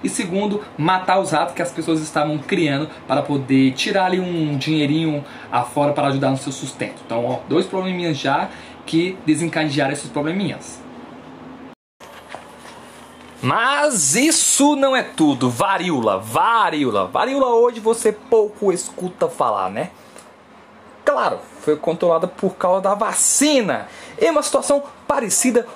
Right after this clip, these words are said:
com o que acontece hoje com essa pandemia de covid dezenove,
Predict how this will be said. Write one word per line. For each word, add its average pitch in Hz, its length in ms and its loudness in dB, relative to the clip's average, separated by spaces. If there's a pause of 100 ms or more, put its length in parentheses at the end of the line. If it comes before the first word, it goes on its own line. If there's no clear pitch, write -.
com 220 120 4
o - 20 2
que 220 100 2
acontece 208 560 2
hoje 190 340 4 (340)
com 175 120 2
essa 170 340 4
pandemia 151 1300 0 (180)
de 143 140 -4
covid 135 800 0
dezenove, 120 720 0